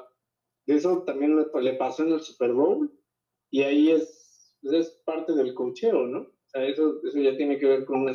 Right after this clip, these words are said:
una cuestión interna que, pues, los Bills, como repito, supieron aprovechar, y,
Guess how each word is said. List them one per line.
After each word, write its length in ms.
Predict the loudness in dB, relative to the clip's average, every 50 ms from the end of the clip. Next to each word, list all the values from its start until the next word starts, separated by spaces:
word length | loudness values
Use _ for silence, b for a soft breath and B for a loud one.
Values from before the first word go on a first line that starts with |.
| -4 -8 -12 -10
una 180 | -8 -8 -10 -10
cuestión 320 | -12 _ _ -8 -4 -4 -2
interna 400 | -2 0 0 0 0 -2 -4 B B B B B B _ _ _ _
que, 440 | -2 0 2 4 4 4 2 2 0 -2
pues, 220 | -10 -12 -12 -6 -2
los 220 | 0 0 2 2
Bills, 360 | 2 4 4 4 2 2 -2
como 260 | -12 -12 -10 -8 -6 -8
repito, 340 | -6 -6 -8 -4 -4 -4
supieron 560 | -4 -4 -16 -16 _ -2 -2 0 0 0 -2 -4
aprovechar, 680 | -4 0 0 2 4 2 2 0 -2 -2 -2 -2 -2
y, 180 | -4 -8 -10